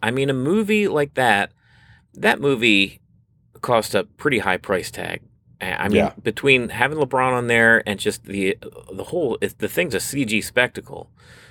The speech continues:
Speaker 1: I mean, there was a joke <laughs> one time where, where Daffy Duck went from, you know, two D to three D, and he was like, "Ooh, I look expensive." Like, I laughed at that. I thought it was fun.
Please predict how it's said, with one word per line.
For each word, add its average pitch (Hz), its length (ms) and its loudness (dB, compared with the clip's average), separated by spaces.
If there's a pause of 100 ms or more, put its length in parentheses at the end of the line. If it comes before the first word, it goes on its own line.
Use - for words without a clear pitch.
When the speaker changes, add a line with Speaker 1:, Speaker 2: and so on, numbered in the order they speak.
(220)
Speaker 1:
I 104 100 0
mean, 117 280 0
there 139 100 6
was 139 120 0
a 110 60 -6
joke - 400 2
<laughs> - 0 -
one 120 140 0
time 120 340 0
where, 107 220 2 (300)
where 110 140 2
Daffy 117 320 2
Duck 113 300 2
went 110 220 0
from, 104 340 0
you 107 100 -2
know, 92 220 0
two 113 240 -2
D 113 160 0
to 101 80 0
three 113 260 -2
D, 113 300 2 (480)
and 107 160 -2
he 110 60 -2
was 101 200 0
like, 98 240 2
"Ooh, 185 240 4
I 113 120 0
look - 200 2
expensive." - 920 -2 (120)
Like, 110 480 0
I 101 100 0
laughed 95 300 -4
at 98 60 -8
that. 95 200 -2
I 107 60 0
thought 101 140 -4
it - 20 -2
was 92 100 -4
fun. 101 300 -2